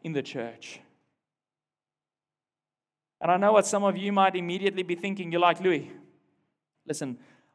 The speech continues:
I've been hurt by the church." There's so many people that tell me this all the time. One, it's a very convenient excuse. But two, you haven't been hurt by the church, you were hurt by someone in the church.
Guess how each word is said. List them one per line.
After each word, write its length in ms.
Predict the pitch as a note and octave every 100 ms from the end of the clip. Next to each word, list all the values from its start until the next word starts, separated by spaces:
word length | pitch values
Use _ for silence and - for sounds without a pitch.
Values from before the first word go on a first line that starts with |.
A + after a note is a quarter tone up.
| _ _
I've 220 | - F3 F3
been 140 | E3+
hurt 220 | E3+ F3
by 160 | E3+ C3+
the 120 | A#2+
church." 580 | - C#3 A2+ A2 - - - _ _ _ _ _ _ _ _ _ _ _ _ _ _ _ _ _ _ _ _
There's 140 | F#3+ G3
so 280 | - G3 G3
many 200 | G#3+ G3
people 320 | G#3 G#3 G3+
that 160 | E3+
tell 200 | E3+ F#3
me 120 | F#3 F3
this 200 | D#3+ D#3
all 200 | E3 D#3+
the 120 | D#3+
time. 300 | D#3 C3 B2+
One, 240 | D#3+ F3
it's 200 | E3 D#3
a 60 | E3
very 600 | C3 E3+ F#3 F3+ D#3+ - - - _ _ _
convenient 480 | E3+ D3+ C#3 D3 B2
excuse. 680 | C3 - - A2+ - - - _ _ _
But 160 | E3 E3
two, 380 | - F#3 A2 - - _ _ _ _ _
you 140 | A3 A#3+
haven't 300 | D4 D#4+ C4+
been 160 | B3+
hurt 220 | A#3 C#4+ C#4+
by 120 | C4
the 120 | A#3+
church, 360 | A#3 C#4 D4 C#4
you 60 |
were 80 | B3
hurt 180 | C4 D4
by 120 | G#3+
someone 340 | - C#4 C4+
in 140 | B3+ C4+
the 100 | A#3+
church. 560 | G3+ F3 A#2+ - -